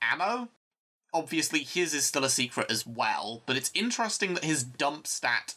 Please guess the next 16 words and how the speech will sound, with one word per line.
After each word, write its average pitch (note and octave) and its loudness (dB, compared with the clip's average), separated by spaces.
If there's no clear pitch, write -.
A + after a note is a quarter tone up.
is A#2 2
command. C3+ 0
Like, A#2 0
it's - -2
very C3+ 0
low. G#2+ 0
Perhaps G3+ -2
the G#3 2
one D3 -2
thing D3+ 0
keeping C#3 2
him C3 2
in B2+ 2
ch-, - 0
in A#2+ 0
check - -2